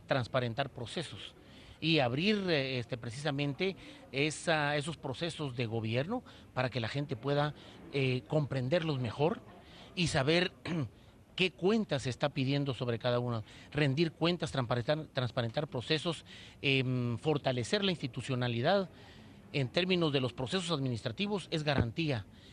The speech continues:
eh, poco a poco en, en la medida en que vamos avanzando.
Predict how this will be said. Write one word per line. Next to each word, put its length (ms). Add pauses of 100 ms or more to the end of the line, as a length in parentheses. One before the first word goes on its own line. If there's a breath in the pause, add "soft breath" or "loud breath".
(120 loud breath)
eh, 120
poco 340
a 60
poco 540
en, 180
en 260
la 80
medida 160
en 60
que 100
vamos 240
avanzando. 600